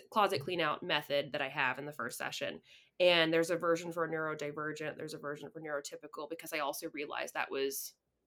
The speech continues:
a struggle that wasn't being talked about in fashion world. Um, my goal is for everyone to have a working wardrobe, which is where everything in that wardrobe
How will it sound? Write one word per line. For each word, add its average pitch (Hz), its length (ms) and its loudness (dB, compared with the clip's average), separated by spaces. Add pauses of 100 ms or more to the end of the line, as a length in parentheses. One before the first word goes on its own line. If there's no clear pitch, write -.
a 170 80 0
struggle 151 440 2
that 147 180 2
wasn't 147 300 0
being 156 140 -4
talked - 300 -10
about 160 300 2
in 156 100 -6
fashion 165 460 -4
world. 214 340 2 (640)
Um, 160 440 2 (260)
my 202 640 8
goal 175 520 6
is 170 220 -2
for - 160 -2
everyone 170 500 2
to 165 80 -4
have 147 420 2 (140)
a 170 80 4
working 165 520 2
wardrobe, 143 640 -2 (140)
which 175 380 2
is 165 220 -2
where 160 120 0
everything 202 460 4
in 185 80 4
that 185 200 2
wardrobe 160 600 -2